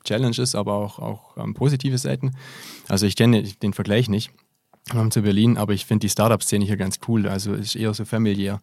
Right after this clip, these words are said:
Und, ähm, klar, so die Unternehmer kennen sich untereinander. Und das ist, glaub ich, ein starkes Netzwerk, was ich mir vorstellen könnte,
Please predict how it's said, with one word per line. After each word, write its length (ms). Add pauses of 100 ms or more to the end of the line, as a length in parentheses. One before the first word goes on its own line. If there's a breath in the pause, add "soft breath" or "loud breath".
(300 loud breath)
Und, 300
ähm, 300
klar, 220
so 100
die 100
Unternehmer 380
kennen 240
sich 160
untereinander. 540 (320 loud breath)
Und 320 (160)
das 160
ist, 100
glaub 140
ich, 60
ein 80
starkes 380
Netzwerk, 400
was 160
ich 60
mir 120
vorstellen 440
könnte, 300